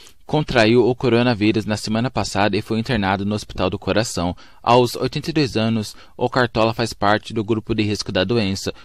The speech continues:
O mandatário está sob acompanhamento médico e nos últimos dias passou por exames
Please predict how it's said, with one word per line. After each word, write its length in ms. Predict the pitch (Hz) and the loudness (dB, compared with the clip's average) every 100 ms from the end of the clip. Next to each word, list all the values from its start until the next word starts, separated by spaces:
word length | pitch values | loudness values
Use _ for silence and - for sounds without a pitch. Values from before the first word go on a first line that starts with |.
| - | -10
O 80 | - | -2
mandatário 600 | 143 135 120 107 113 95 | 0 2 2 2 2 2
está 200 | 110 107 | 0 -2
sob 360 | - 113 117 | 0 2 4
acompanhamento 680 | 80 110 127 127 113 113 - | 2 0 -2 -2 -2 -2 -4
médico 420 | 98 104 101 107 - - - | -2 -2 -2 -6 -10 -14 -6
e 80 | 120 | -2
nos 160 | 120 | 0
últimos 320 | 127 - 127 | 0 0 -4
dias 240 | 95 110 107 | 0 0 0
passou 320 | 113 110 113 | -2 -2 -2
por 160 | 120 113 | -2 -2
exames 600 | 92 101 110 107 95 | 0 2 2 0 -4